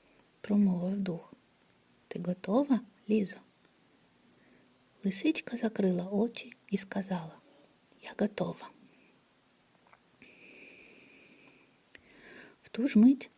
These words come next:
дуб розколовся, і перед Лізою з'явилася яскрава золотиста доріжка, що вела в чарівний ліс,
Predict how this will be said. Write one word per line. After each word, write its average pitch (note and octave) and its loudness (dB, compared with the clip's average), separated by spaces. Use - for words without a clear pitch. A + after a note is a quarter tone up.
дуб A3+ 0
розколовся, G3 0
і F3 -4
перед F3 -2
Лізою A3 2
з'явилася G#3+ 2
яскрава G#3+ 0
золотиста F#3+ -2
доріжка, G#3+ -2
що - -4
вела F#3+ -2
в G#3+ -6
чарівний F#3+ 2
ліс, F#3 -2